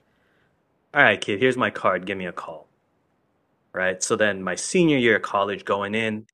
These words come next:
he gave me this internship. I started it. I communicated with the school, made sure that everything was above board, not violating any, like, child labor laws or whatever. And then, yeah, like, finished out that semester,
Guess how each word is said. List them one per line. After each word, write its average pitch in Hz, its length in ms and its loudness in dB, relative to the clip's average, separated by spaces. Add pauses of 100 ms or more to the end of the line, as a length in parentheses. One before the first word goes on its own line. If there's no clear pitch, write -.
he 98 160 -16
gave 110 200 2
me 123 120 -2
this 113 200 0
internship. 104 540 -6
I 87 60 -6
started 117 400 2
it. 117 160 4
I 98 120 -2
communicated 98 720 -6
with 95 160 -8
the 190 60 -12
school, 147 640 4 (240)
made 104 140 -2
sure 113 100 -2
that 92 160 -2
everything 143 340 2
was 127 140 -2
above 117 360 2
board, 113 460 2
not 107 260 -2
violating 113 600 0
any, 107 180 -4
like, 92 300 -2 (360)
child 107 460 0
labor 107 300 0
laws 110 320 2
or 113 80 0
whatever. 107 520 0 (960)
And 104 160 0
then, 98 220 2
yeah, 113 280 6
like, 90 280 -4 (560)
finished - 600 2
out 127 140 0
that 113 180 4 (100)
semester, 92 640 -8